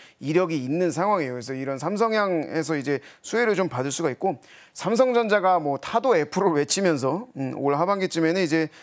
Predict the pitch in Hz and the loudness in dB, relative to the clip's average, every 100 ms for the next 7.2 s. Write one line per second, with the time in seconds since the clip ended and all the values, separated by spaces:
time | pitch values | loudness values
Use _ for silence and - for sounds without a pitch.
0 | - - 113 113 180 208 220 202 139 147 | -20 -8 -4 -4 0 0 0 -2 -2 -2
1 | 262 - 180 - 156 135 131 135 143 117 | -8 -10 -8 -4 -4 -4 -8 -6 -6 -6
2 | 120 175 - 156 139 175 196 165 143 131 | -4 -4 -2 -4 -2 -2 -2 -2 -4 -6
3 | 175 165 - - - _ - 156 220 220 | -6 -6 -8 -20 -20 _ -4 0 -2 -2
4 | - 147 180 220 226 220 214 208 170 160 | -6 -4 0 2 2 0 0 0 0 0
5 | 160 143 147 170 175 135 156 175 220 208 | -2 -4 -2 0 0 -2 -4 -2 0 2
6 | 185 165 170 123 113 - 135 160 135 135 | 2 2 -4 -6 -14 -12 -4 -4 -2 -4
7 | 170 | -4